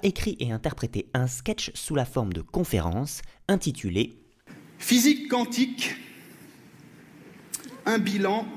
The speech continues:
Speaker 2: mitigé.
Speaker 1: Pendant un quart d'heure,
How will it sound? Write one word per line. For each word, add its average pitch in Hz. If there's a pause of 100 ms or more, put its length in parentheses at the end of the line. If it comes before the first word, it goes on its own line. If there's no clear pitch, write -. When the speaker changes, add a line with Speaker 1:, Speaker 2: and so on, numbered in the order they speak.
(380)
Speaker 2:
mitigé. 135 (2500)
Speaker 1:
Pendant 156
un 208
quart 147
d'heure, 160